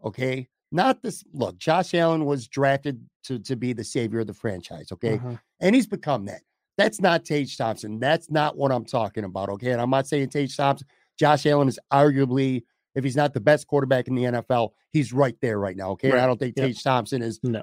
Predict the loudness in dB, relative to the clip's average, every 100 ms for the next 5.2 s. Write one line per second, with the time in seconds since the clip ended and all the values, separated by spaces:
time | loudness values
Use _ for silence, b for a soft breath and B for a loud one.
0 | -4 0 0 0 -2 -2 -4 -4 -6 -8
1 | -8 -6 -4 0 0 0 _ _ 0 4
2 | 6 4 2 4 6 4 0 0 0 0
3 | -4 -2 0 0 0 -2 0 -2 -4 -6
4 | -2 -2 -2 -4 -2 -2 -2 -2 -2 -4
5 | -12